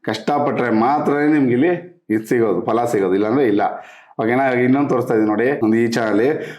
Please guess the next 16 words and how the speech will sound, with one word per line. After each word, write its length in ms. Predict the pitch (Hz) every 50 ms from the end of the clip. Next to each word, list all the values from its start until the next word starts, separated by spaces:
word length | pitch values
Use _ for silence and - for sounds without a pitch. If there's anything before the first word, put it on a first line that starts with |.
| - - 110
ಮುನ್ನೂರ 400 | 110 117 127 139 143 139 135 135 131 123
ಐದು 320 | 113 113 113 104 101 87
ಪಾಯಿಂಟ್ 460 | - - 120 120 127 147 156 156 151
ಎರಡು, 420 | 117 110 110 101 95 101 - - 110
ಓಕೆನಾ? 580 | 104 98 117 113 127 127 120 107 - - - 110 104 98
ಟ್ವೆಂಟಿ 280 | - 127 131 135 147
ಫೋರ್ 480 | 131 - 123 110 92 76 - - - _ - 110 113
ಡಾಲರ್. 480 | 113 110 107 101 113 135 160 165 - - - - - - - -
ಈಗಾಗಲೇ 420 | 117 127 127 127 135 139 135 135
ಈ 20 | 131
ಮಂತಲ್ಲಿ 440 | 131 135 135 131 123 135 123 147
ಫಾರ್ಟಿ 300 | 147 147 - 110 113 123
ಫೋರ್ 220 | 117 - 113 107 101
ಡಾಲರ್ 220 | 101 101 101 98
ಆಗ್ಲೇ 320 | 95 95 98 101 101 101 92
ಆಗಿದೆ. 680 | 85 85 82 87 101 117 139 - - - - -